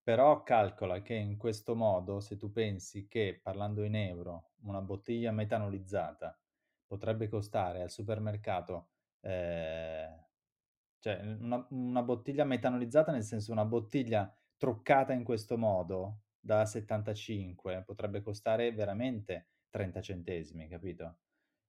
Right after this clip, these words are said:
E tu hai un costo di trenta centesimi a fronte di un prezzo, un'etichetta che potrebbe essere quella di due euro.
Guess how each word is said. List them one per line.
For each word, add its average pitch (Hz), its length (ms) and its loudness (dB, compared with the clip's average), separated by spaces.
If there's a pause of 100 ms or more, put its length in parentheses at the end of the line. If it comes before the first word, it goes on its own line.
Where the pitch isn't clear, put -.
E 104 160 -2
tu 143 240 8
hai 101 340 8
un 98 460 -2
costo 110 440 2
di 104 140 -2
trenta 110 280 -2
centesimi 123 600 -2
a 110 80 0
fronte 104 540 0
di 104 100 -2
un 104 640 -2
prezzo, 107 480 2
un'etichetta 110 1040 0
che - 80 -8
potrebbe 87 400 -4
essere 95 400 -2
quella 85 200 -4
di 95 100 -4
due 85 260 -4
euro. 80 280 -8